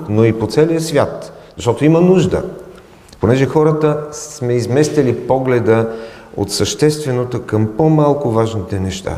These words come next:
Мислим си, че най-голямата нужда в близкото минало беше да решим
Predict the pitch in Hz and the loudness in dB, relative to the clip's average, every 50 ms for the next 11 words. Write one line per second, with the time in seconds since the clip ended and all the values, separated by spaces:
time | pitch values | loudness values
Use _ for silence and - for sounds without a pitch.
0 | - - - - - - - _ _ - - - - - - 185 202 202 190 170 | -10 -14 -18 -20 -20 -20 -20 _ _ -20 -20 -20 -10 -4 -2 0 0 2 2 2
1 | 160 - 151 151 - 139 139 143 151 139 139 139 139 139 135 123 - - 120 117 | 4 2 0 2 2 2 4 4 4 4 4 4 4 2 2 0 0 -2 -2 -2
2 | 120 120 135 147 139 127 117 104 107 110 113 131 147 147 - - - - - - | -2 0 0 0 0 0 0 2 2 2 2 0 -2 -6 -8 -12 -16 -18 -20 -20
3 | - - - - _ - - - - - - - - 98 101 110 104 - - - | -20 -20 -20 -20 _ -20 -20 -20 -20 -20 -20 -14 -8 -4 -4 -4 -6 -6 -12 -6
4 | - - 131 131 135 - 120 - 117 117 117 120 120 113 110 104 117 113 - 123 | 0 0 0 0 0 -2 -4 0 0 2 2 4 4 4 6 4 4 2 2 0
5 | 107 101 110 107 107 104 - - 131 135 131 123 123 123 | 2 2 2 2 2 0 -2 -2 -2 0 0 -2 -4 -6